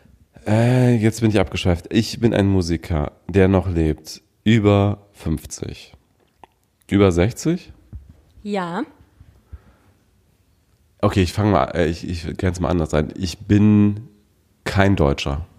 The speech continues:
Speaker 2: Ähm, ja.
Speaker 1: Du hast jetzt gerade so lange überlegt, dass ich, oder also wegen der, wegen der doppelten Verneinung.
Speaker 2: Ja, das, wie gesagt, das bringt mich total auseinander,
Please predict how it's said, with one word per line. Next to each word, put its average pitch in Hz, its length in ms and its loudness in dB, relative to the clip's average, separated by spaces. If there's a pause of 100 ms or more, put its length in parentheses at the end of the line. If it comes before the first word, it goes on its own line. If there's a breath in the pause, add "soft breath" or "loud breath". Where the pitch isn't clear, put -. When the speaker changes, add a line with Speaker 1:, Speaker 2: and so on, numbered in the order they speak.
(1200 soft breath)
Speaker 2:
Ähm, 190 920 0 (1600)
ja. 196 340 2 (2250 loud breath)
Speaker 1:
Du 90 100 0
hast 98 140 0
jetzt 98 160 -4
gerade 92 280 -2
so - 260 -2
lange 110 300 0
überlegt, 104 460 2
dass 104 140 -2
ich, - 360 -12
oder 117 160 6
also 117 160 4
wegen 120 140 4
der, 98 180 4
wegen 123 160 4
der 120 100 4
doppelten 127 320 4
Verneinung. 107 540 4 (100)
Speaker 2:
Ja, 240 240 -10
das, 226 180 -12 (120)
wie 214 140 -10
gesagt, 196 260 -8
das - 100 -20
bringt 233 160 -4
mich 220 220 -8 (220)
total 220 440 -2
auseinander, 226 460 -2